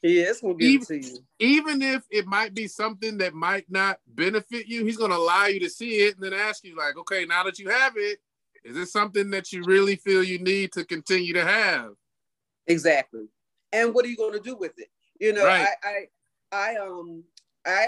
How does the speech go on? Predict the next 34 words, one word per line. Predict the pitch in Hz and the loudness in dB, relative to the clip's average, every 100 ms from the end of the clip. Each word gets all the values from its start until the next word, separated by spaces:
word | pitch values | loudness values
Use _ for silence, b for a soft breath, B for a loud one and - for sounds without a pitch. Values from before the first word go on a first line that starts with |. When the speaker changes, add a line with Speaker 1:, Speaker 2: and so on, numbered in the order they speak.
| - | 0
Speaker 1:
also | 202 202 - | -6 -6 -14
connect | - 185 185 165 | -18 -12 -10 -10
with | 151 - | -12 -14
Tahira | 151 165 175 156 143 | -12 -6 -6 -6 -8
and | 135 139 | -10 -4
Jasmine | 185 185 - 101 95 _ _ _ _ _ _ _ _ _ _ 139 | -2 -2 -6 -14 -20 _ _ _ _ _ _ _ _ _ _ -8
on | 143 | -2
a | |
regular | 147 151 165 | 0 2 0
basis, | 165 180 156 - 127 - - | -2 -2 -2 -4 -16 -18 -6
you | 151 | -2
know, | 151 135 131 | -2 -2 -6
check | - 151 - | -2 -2 0
with | 170 | 0
them. | 170 160 - b b b - | 0 0 -4 b b b -2
And, | 233 | 2
you | 294 | 4
know, | 285 262 247 202 | 2 0 -4 -4
you | 240 | -2
know, | 233 214 | 0 0
what | 196 277 | 0 -2
I | 302 | -4
love, | 240 196 196 196 175 165 - | -6 -4 -2 -2 -4 -8 -10
um, | 156 147 135 135 - _ _ _ _ _ | -10 -10 -12 -14 -16 _ _ _ _ _
about | 147 160 147 151 | 0 2 2 0
you | 165 160 | -4 -4
and | |
I | 160 156 147 135 131 _ _ _ _ _ _ 170 | -4 -6 -6 -8 -12 _ _ _ _ _ _ -6
is | 156 | 0
that | 185 170 | 2 2
we | 190 240 | -2 -6
do | 240 | -6
not | 220 190 | -2 -2
allow | 175 160 160 160 160 151 135 123 120 | -2 -2 0 0 0 -2 -6 -8 -12